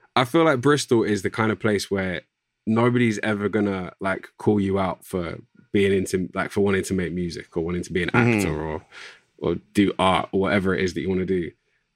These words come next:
Speaker 1: Nobody's gonna find it strange that you mix genres. And I feel like trip hop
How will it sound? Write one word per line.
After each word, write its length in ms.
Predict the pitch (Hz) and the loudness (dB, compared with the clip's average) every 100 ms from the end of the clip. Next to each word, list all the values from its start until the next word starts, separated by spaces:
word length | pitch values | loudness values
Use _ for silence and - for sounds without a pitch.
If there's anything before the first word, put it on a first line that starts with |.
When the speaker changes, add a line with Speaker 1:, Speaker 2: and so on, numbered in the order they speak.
| _ - | _ -2
Speaker 1:
Nobody's 440 | 107 113 110 104 | 2 4 4 2
gonna 160 | 107 98 | 0 0
find 280 | - 98 90 | 0 0 0
it 80 | - | -4
strange 400 | - 98 98 - | 0 0 0 -4
that 80 | 76 | -6
you 160 | 92 | -4
mix 540 | 95 90 - - - _ _ _ 98 | -2 -4 -8 -12 -12 _ _ _ -2
genres. 680 | 101 104 98 92 80 - - _ _ - | 2 2 2 -2 -6 -14 -18 _ _ -8
And 80 | 110 | -4
I 40 | 104 | 2
feel 120 | 131 | 2
like 160 | 117 | 2
trip 260 | - 120 - | 2 0 2
hop 260 | 107 - | -2 -2